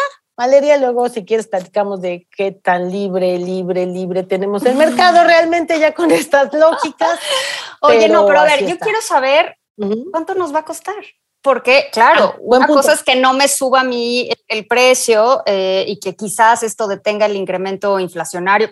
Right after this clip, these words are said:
Speaker 2: quizás, no lo sé, pero estamos hablando de cantidades importantes que deja de recaudar la Secretaría de Hacienda.
Speaker 1: De acuerdo.
Speaker 2: Y cuando tú hace un momentito hablabas de los criterios generales de política económica, donde la Secretaría de Hacienda estimaba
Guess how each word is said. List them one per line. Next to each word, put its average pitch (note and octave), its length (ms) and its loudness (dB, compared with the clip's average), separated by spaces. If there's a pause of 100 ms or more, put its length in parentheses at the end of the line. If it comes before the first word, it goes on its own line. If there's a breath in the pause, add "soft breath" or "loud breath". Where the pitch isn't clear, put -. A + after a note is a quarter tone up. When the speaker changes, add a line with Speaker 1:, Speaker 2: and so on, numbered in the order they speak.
Speaker 2:
quizás, F#3+ 380 2 (140)
no G3 360 -4
lo G#3+ 140 4
sé, A#3+ 300 4 (520 loud breath)
pero A#3+ 240 4
estamos D#4+ 440 0
hablando D4 320 -2
de F#4 80 -2
cantidades B3+ 360 -2
importantes A#3 600 -4
que A3+ 140 -2
deja C#4 420 2
de B3 100 2
recaudar A3 600 2
la D#4+ 100 -2
Secretaría F3 480 -6
de E3+ 80 0
Hacienda. E3 540 -8
Speaker 1:
De G3 100 0
acuerdo. F#3 320 0
Speaker 2:
Y B3 460 2
cuando A#3+ 400 2
tú E4 240 4
hace E4+ 180 2
un D#4+ 60 0
momentito D#4 400 0
hablabas C#4 320 2
de B3+ 80 -2
los G3 100 -10
criterios G3+ 340 -8
generales G3+ 280 -2
de G3 60 -6
política F#3+ 340 -8
económica, F4 560 0
donde A#3+ 340 -2
la A3 80 0
Secretaría F#3+ 440 -4
de G3 40 2
Hacienda G3 300 -4
estimaba G3 580 0